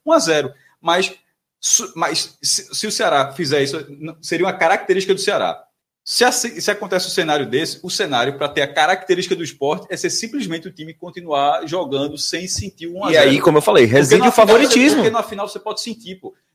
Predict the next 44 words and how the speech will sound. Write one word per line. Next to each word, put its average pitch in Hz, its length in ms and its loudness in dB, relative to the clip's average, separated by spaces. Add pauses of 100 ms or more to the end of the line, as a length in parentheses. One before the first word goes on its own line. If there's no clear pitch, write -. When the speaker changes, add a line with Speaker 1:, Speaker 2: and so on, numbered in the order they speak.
(100)
Speaker 1:
Veja 175 160 -2
só, 175 100 -4
é, 156 200 -2
o 185 60 -10
meu, 180 160 -6
o, 170 380 -10
o 139 60 -8
ponto 180 300 -8
é: 120 60 -4
na, 185 220 -10
na 214 120 -6
final 202 160 -10
você 202 120 -6
pode 208 220 -6
sentir, 202 240 -12
você 208 100 -6
perdeu 214 280 0
o 214 40 -4
controle 202 400 -4
do 196 60 -8
jogo, 175 280 -4
você, - 120 -12
o - 120 -18
Ceará 165 260 -4
fez, 165 140 -10
lascou, 185 380 -4
não 170 100 -8
sei 185 120 -6
o 165 60 -10
que 185 100 -10
agora, 175 440 -4
e 208 60 -20
des-, 180 220 -12
e 185 60 -20
des-, 180 300 -14
e 180 140 -20 (220)
desconcentrar. 151 720 -6 (480)
O 156 80 -12
que - 160 -2
esse 247 180 -2
time 185 160 -8
mostrou 165 320 -6
até 160 120 -4
agora 120 460 -2